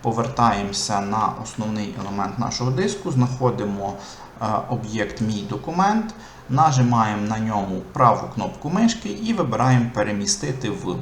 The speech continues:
Е, так, далі в нас відкриється вікно, е, куди ми хочемо переміщати. Е, так, нам потрібно вибрати, після того, як воно, е, завантажиться,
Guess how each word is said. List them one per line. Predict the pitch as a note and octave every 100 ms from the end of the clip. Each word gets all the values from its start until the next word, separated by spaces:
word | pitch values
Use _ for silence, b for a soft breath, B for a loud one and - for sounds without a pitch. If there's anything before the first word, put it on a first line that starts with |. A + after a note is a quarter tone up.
| - - B B B B B - -
Е, | A2 G#2 G#2 G2+ - -
так, | - F2 G2 B2+
далі | D3 C#3
в | A#2
нас | A2+ -
відкриється | - - A#2+ A2 G#2 A2+
вікно, | G#2 A2+ - A#2 A2+ G#2 G2+ -
е, | G#2+ G#2+ G2+ G2 - -
куди | B2+ B2+ A#2
ми | G2+ G2+
хочемо | A#2 A#2 D3 C3+
переміщати. | D3+ D#3+ D#3+ - E3 F3 G3 G#3+ - - - - - - -
Е, | C3 B2+ B2+ B2+ - - -
так, | D3+ F3+ - - - - - - -
нам | D3+ D3+
потрібно | C3+ A#2+ A#2 A2
вибрати, | A2 A2+ F#2 - -
після | - -
того, | A2+ G#2
як | F#2+
воно, | A2 G#2 G2 - G#2 G2+
е, |
завантажиться, | G2+ G#2+ G#2 G2+ G2 F#2 F#2 G2+